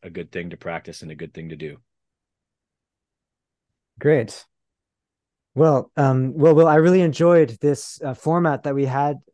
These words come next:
Speaker 2: to, um, hear from one another, and I'm sad that we don't have enough time to speak more and ask each other more questions, but I,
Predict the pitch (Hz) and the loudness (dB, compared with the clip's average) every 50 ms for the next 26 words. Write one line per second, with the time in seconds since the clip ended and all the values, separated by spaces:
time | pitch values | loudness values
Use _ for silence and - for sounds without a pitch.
0 | _ - - 143 135 131 131 127 131 - 139 131 123 123 123 - - 156 160 156 | _ -16 -8 -6 -4 -2 -2 -2 -4 -4 -6 -8 -8 -8 -10 -6 -2 0 0 0
1 | 156 156 143 143 143 139 135 135 139 131 151 151 143 127 127 127 123 131 135 131 | 0 -2 -2 -2 -2 -2 -2 -2 -2 -2 -2 -4 -4 -6 -6 -8 -8 -8 -8 -10
2 | 123 - - 160 151 156 156 135 147 139 127 135 135 135 156 147 139 147 143 139 | -10 -6 -2 0 2 2 2 0 -2 -4 -4 -4 -4 -4 -4 -4 -4 -4 -4 -4
3 | 143 139 - - 151 143 139 135 - - 139 135 131 127 - _ _ _ _ _ | -4 -6 -6 -6 -6 -6 -6 -6 -8 -10 -8 -8 -8 -8 -10 _ _ _ _ _
4 | _ _ - - - 160 147 - 139 139 147 151 151 151 147 - 127 127 120 131 | _ _ -14 -6 -4 -4 -2 -2 -2 0 0 2 2 0 0 -4 -6 -8 -8 -6
5 | 131 135 - - 143 135 143 135 123 131 135 139 139 - 143 135 127 - - 156 | -6 -6 -6 -8 -10 -8 -6 -6 -6 -4 -4 -4 -4 -4 -4 -6 -6 -6 -8 -12
6 | 135 117 - 139 131 131 135 131 | -10 -6 -4 -4 -2 -2 -4 -6